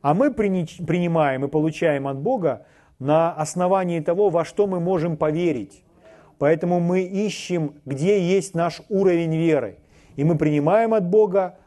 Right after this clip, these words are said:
на основании уровня нашей веры. Аминь. Это очень важно.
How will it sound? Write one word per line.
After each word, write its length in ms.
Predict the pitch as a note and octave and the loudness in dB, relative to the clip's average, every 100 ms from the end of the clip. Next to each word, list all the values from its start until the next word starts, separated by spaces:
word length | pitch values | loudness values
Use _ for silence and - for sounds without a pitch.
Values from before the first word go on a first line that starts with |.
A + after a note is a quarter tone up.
| _ B2+ | _ -10
на 340 | C3 C#3+ C#3+ | -2 0 0
основании 960 | C#3+ C3+ - C3 C3+ G3 G#3 F3+ D#3 - | -2 -8 -6 -2 2 2 0 -2 -4 -2
уровня 800 | F3 A3+ G#3 F3+ F3+ F3 C3 - _ - | 2 4 4 2 0 -2 -4 -10 _ -4
нашей 360 | C#3+ C#3 C#3+ | -4 0 -2
веры. 340 | B2 G#2+ F#2+ - _ - - | -2 -4 -8 -16 _ -20 -16
Аминь. 360 | A2+ A#2+ E3+ F3+ _ _ - - - | -8 -6 -6 -8 _ _ -20 -20 -12
Это 80 | F#3 | -8
очень 220 | E3+ G#3 | -4 2
важно. 420 | A3+ G3+ A#2 F2+ | 4 4 0 -12